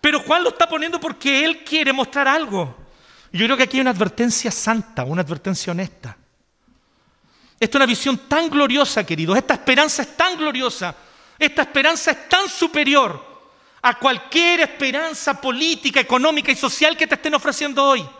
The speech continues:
Ninguna de ellas se compara con esto. No sé si se dan cuenta de esto. ¿Sí?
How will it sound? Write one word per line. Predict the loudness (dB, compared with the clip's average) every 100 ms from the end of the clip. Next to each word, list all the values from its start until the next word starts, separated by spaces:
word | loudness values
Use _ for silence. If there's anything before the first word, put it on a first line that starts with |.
| -20 -20 -20 _
Ninguna | 0 0 2 2 4 2
de | 0
ellas | -2
se | -4
compara | -8 -4 -4 -4
con | -6
esto. | -8 -8
No |
sé | -10
si | -8
se |
dan | -10
cuenta | -8 -8 -6 -10
de |
esto. | -10 _ -20 _ _ _ _ _ _ _ _ _
¿Sí? | _ -8 -8 -8 _